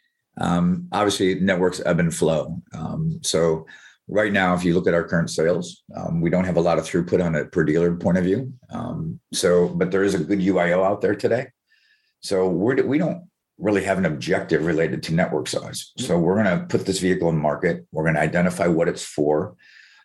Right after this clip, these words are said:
Um, and there are gonna be certain regions of the country that embrace and, and engage with it. There's gonna be other areas that it's not necessarily the right vehicle with the right range for them.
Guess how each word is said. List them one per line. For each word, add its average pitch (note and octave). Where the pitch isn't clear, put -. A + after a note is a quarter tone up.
Um, E2
and F2
there F2+
are F2
gonna F2+
be F2
certain G2+
regions F#2+
of -
the -
country E2+
that D#2
embrace E2+
and, D#2
and D#2
engage D#2+
with G2+
it. A#2
There's E2+
gonna F2
be D#2+
other E2+
areas E2
that -
it's -
not F2
necessarily E2+
the D#2+
right D#2+
vehicle D#2
with D#2
the D2+
right D2+
range E2+
for F2
them. E2+